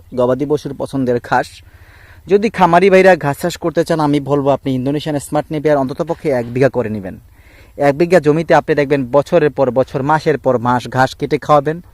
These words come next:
দেখবেন পুনরায় আবার সুন্দর ফলন। শুধুমাত্র জৈব সার ব্যবহার করবেন, আর যারা জৈব সার কম হয় তারা একটু ড্যাপ সার, ইউরিয়া সার ইউজ করবেন, দেখবেন ফলন নিশ্চিত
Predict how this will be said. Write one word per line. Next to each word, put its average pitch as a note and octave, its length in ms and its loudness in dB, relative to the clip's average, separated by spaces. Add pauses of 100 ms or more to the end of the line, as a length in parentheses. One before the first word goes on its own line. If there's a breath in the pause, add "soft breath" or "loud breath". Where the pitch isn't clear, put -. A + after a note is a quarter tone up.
(400 soft breath)
দেখবেন C3+ 320 2
পুনরায় E3 400 2
আবার D#3 480 6
সুন্দর C#3 420 0
ফলন। G2+ 380 -2
শুধুমাত্র D#3 520 0
জৈব C3+ 320 0
সার D3 180 -2
ব্যবহার C#3+ 340 2
করবেন, D#3+ 320 -2 (480 soft breath)
আর A#2+ 160 -2
যারা C3+ 220 4
জৈব C#3 300 0
সার D#3+ 240 -4
কম D#3+ 240 -4
হয় E3 140 -8
তারা B2+ 260 -2
একটু B2+ 180 -6
ড্যাপ A#2+ 300 -2
সার, D3+ 220 -2 (160)
ইউরিয়া C#3 260 0
সার D#3 180 -2
ইউজ D#3 200 -4
করবেন, E3 300 -2
দেখবেন B2 420 -2
ফলন B2+ 280 -4
নিশ্চিত C3 400 -6